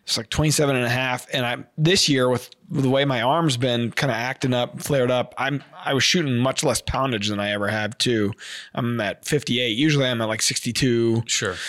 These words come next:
Speaker 1: And I was at fifty-eight this year. And I definitely noticed a difference in just speed. So they, they just felt like the smaller diameter helps with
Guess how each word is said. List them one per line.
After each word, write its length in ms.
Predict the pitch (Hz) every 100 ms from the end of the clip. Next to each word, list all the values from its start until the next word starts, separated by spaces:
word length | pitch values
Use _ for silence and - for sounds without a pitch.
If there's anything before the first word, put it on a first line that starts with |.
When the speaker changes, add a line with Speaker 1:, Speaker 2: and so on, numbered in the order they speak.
| - -
Speaker 1:
And 140 | 120
I 60 | 117
was 120 | 120
at 300 | 120 110 -
fifty-eight 540 | - 147 - 123 120 110
this 200 | 113 123
year. 200 | 113 110
And 100 | 127
I 60 |
definitely 340 | 135 156 135 123
noticed 300 | 131 127 123
a 60 |
difference 480 | 107 131 131 117 127
in 440 | 120 113 110 101 - - - - -
just 180 | 143 -
speed. 560 | - 160 127 101 101 - - - -
So 580 | 143 123 120 117 117 -
they, 160 | 135
they 160 | 131 127
just 180 | 120 -
felt 140 | 123
like 140 | 113 107
the 80 | 113
smaller 340 | 147 135 123
diameter 460 | 113 123 135 120 113
helps 320 | 131 - -
with 300 | 127 110